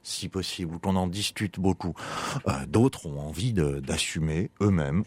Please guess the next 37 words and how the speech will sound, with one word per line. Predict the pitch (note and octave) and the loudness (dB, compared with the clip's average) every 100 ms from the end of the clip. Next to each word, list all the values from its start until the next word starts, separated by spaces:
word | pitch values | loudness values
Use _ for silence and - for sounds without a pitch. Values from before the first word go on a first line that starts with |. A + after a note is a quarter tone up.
| - | 0
la | F#2+ | 2
mise | G2+ E2+ | 4 4
en | E2+ | 0
scène. | - D2+ C#2+ - - - | 0 -2 -2 -4 -10 -4
Généralement, | D#2 F2 D#2+ D2+ A#2 D#3+ | 2 4 6 6 4 4
ceux-là, | - G#2 C3 F3 F3 | 6 6 6 6 6
on | A#2 G2+ G2+ G2 F#2+ F#2 F#2 F2+ | 6 4 4 4 2 2 2 0
se | - G2+ | 2 4
demande | G2+ G#2 A2 G2 | 6 6 2 0
s'ils | G2 E2+ | -2 -2
sont | G2 | 0
sûrs, | F2+ E3 F#3+ G3+ | 0 4 6 6
mais | D3 G2+ | 4 2
comme | C3+ D3 | 2 2
on | B2+ | 4
a | A2+ | 2
vu | G2 C#3+ D#3 C3 | 4 6 6 6
ce | - | 0
qu'ils | G#2 | -6
font | - A#2 G#2+ E2+ - | 0 2 2 0 -6
d'habitude, | E2+ D#2 D#2+ - E3 E3+ G2+ - - - C#3 - | -4 -4 -4 0 2 4 0 -4 -16 -12 -10 -4
on | E2 D#2 D#2 | 0 0 0
y | E2+ | 2
va | G2+ | 4
en | G#2 | 4
confiance. | A2 G2+ A2+ F2+ - - | 2 2 2 2 0 -10
Euh, | D2 C#2+ C2+ A#1+ G1+ G#1 | -12 -8 -8 -10 -12 -12
j'ai | D2+ | -8
bossé | D2+ - D#2+ | -8 -8 -8
avec | - - | -10 -10
Christian | - - C3+ B2+ | -8 -4 -2 0
Rossi, | F#2 E2+ C#3 D#3+ C3+ | -2 -2 -2 0 2
avec | E2+ | 0
qui | - D#2+ | -2 -4
j'ai | D#2 | -2
fait | F#2 | 2
West. | F#2+ B2+ C3+ | 6 6 4